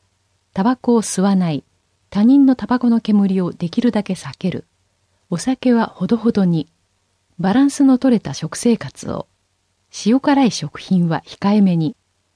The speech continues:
野菜や果物が不足しないように、適度な運動を、適切な体重維持を、ウイルスや細菌の感染予防と治療を。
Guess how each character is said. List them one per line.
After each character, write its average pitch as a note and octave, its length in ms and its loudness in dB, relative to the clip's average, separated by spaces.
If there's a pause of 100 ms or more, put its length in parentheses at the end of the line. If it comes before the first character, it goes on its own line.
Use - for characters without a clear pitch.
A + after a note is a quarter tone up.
(300)
野 F#3 100 0
菜 C#4 280 2
や C#4 140 4
果 C4 240 0
物 A#3 220 4
が B2 100 -6
不 - 140 -16
足 - 240 -2
し A3 140 0
な A3+ 120 4
い A#3 120 4
よ G#3 140 2
う D3+ 60 -2
に、 A2 200 -6 (640)
適 C#4 260 -2
度 F#3+ 120 2
な B2 160 -2
運 F3+ 240 2
動 E3 340 -2
を、 D3 120 -6 (600)
適 - 200 -8
切 - 300 -2
な A#3+ 160 2
体 A3+ 240 0
重 A#3 220 0
維 G#3+ 160 2
持 D3 200 -6
を、 - 140 -8 (840)
ウ G#3 100 2
イ D4 100 4
ル D4 100 2
ス - 200 -8
や C#3+ 200 -6
細 B3+ 300 -2
菌 B3 260 4
の A3 120 2
感 B3+ 240 -2
染 C4 240 2
予 B3 140 4
防 E3+ 220 -6
と - 180 -12
治 - 240 -8
療 F#3 180 0
を。 D#3 240 -4